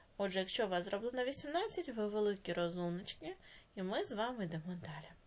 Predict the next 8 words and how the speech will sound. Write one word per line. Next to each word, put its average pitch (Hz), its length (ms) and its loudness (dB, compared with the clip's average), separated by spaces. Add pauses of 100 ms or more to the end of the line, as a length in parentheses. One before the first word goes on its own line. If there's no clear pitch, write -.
(2000)
Так, - 360 8
перевірте, 311 520 6
чи 214 140 0
правильно 311 480 6
учні 311 320 4
відповіли 214 420 6
на 262 180 6
запитання. 202 600 -2